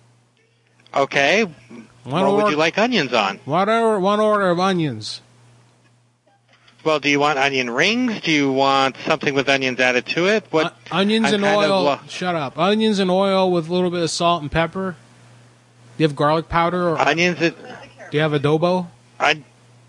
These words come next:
Speaker 1: I'm sorry?
Speaker 2: Do you have adobo?
Speaker 1: Do we have adobo?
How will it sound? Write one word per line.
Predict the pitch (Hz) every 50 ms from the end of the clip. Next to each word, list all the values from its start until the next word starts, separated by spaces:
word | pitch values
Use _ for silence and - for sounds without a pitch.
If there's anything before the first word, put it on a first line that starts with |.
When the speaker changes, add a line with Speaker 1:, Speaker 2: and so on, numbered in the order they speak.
| _ _ _ _ _ _ _ - -
Speaker 1:
I'm | - 143 131
sorry? | - 151 151 185 226 247
Speaker 2:
Do | - - -
you | -
have | 147 165 156
adobo? | 151 139 131 143 147 160 156 175 180 180 170 - - - - _ _ _ _ - - - - _ _ _ _ _ _ _ _ _ _ _ _ _ _ _ _ _ _ _ _ _ _ _ _ _ _ _ _ _ - _ _ _ _ _ _ - - 131 123 - - -
Speaker 1:
Do | - 143
we | 135 139 135
have | 123 143 143 143 139
adobo? | 143 135 127 113 131 139 151 151 185 196 226 247 226